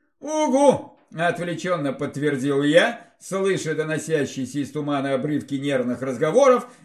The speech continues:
и завываний монстров. Кажись, их становилось всё больше и больше, как бы они нас не зацепили.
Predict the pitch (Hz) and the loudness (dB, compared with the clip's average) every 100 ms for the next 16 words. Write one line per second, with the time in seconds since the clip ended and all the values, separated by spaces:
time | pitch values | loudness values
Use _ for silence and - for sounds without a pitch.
0 | - 208 190 175 160 139 127 208 233 220 | -8 -4 0 4 4 4 2 0 0 -2
1 | 214 160 185 185 - - 117 - _ _ | -6 -2 -2 -2 -6 -4 -4 -6 _ _
2 | _ - 240 240 233 330 277 - 269 269 | _ -2 2 2 0 -4 -6 -8 -8 -8
3 | - 233 226 226 226 214 196 - 143 120 | -6 -6 -2 -2 -2 -2 -4 -4 -6 2
4 | 240 269 233 240 247 - 165 107 101 104 | 4 4 0 -10 -10 -10 -14 -8 -6 -6
5 | - 101 - _ _ - 233 285 302 247 | -8 -14 -16 _ _ -2 0 2 0 2
6 | 285 285 269 254 247 226 220 214 202 214 | 0 0 0 0 0 -4 -4 -4 -4 -8
7 | 220 147 151 127 - | -8 -6 -4 -4 -8